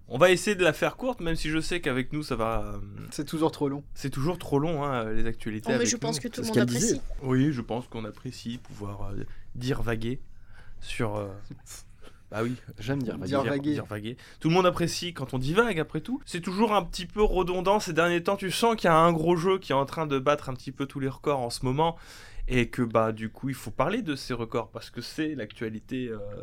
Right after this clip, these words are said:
Speaker 1: du moment. Malgré tout, il y en a quand même d'autres qui essayent, tu vois, de, de, de, d'occuper le terrain de,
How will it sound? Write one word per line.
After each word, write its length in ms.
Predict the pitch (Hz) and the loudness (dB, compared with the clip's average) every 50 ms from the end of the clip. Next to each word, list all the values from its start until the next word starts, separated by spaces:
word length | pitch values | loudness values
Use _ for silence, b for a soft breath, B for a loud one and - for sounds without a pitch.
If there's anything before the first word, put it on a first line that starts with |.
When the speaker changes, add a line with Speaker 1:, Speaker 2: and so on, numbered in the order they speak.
| - 117 120 113 - | -12 -12 -12 -12 -12
Speaker 1:
du 240 | - 110 113 120 123 | -12 -10 -10 -8 -6
moment. 380 | 127 120 113 117 151 196 247 247 | -4 -4 -2 -2 -2 -2 -2 2
Malgré 400 | - 196 226 214 214 202 208 208 | 4 6 6 6 4 2 0 0
tout, 220 | 208 - 247 254 | 0 -2 -4 -2
il 60 | 240 208 | -2 0
y 20 | |
en 80 | 190 180 | 0 0
a 100 | 175 165 | -2 -2
quand 160 | 175 190 190 | 0 0 0
même 260 | 208 208 202 190 175 | 0 0 -2 -4 -4
d'autres 360 | 160 196 220 226 220 - 160 | -2 0 0 0 0 -4 -6
qui 180 | 147 - - 156 | -6 -6 -6 -4
essayent, 380 | 156 160 - - 226 240 226 220 | -4 -4 -2 -2 0 0 0 -2
tu 140 | - - 156 | -4 -8 -10
vois, 220 | 151 185 190 - | -10 -8 -8 -8
de, 220 | 147 139 123 120 | -6 -6 -6 -6
de, 200 | 120 120 123 123 | -6 -6 -6 -6
de, 180 | 120 120 131 113 | -4 -4 -6 -4
d'occuper 420 | 117 135 147 139 - 160 - 185 | -4 -4 -4 -4 -6 -4 -4 -2
le 60 | 180 165 - | -2 -2 -4
terrain 440 | - 170 170 175 175 190 190 185 180 | -2 0 0 0 0 -2 -2 -2 -4
de, 520 | 160 139 135 127 123 120 113 117 120 117 | -2 -2 -2 0 0 -2 -2 -4 -4 -6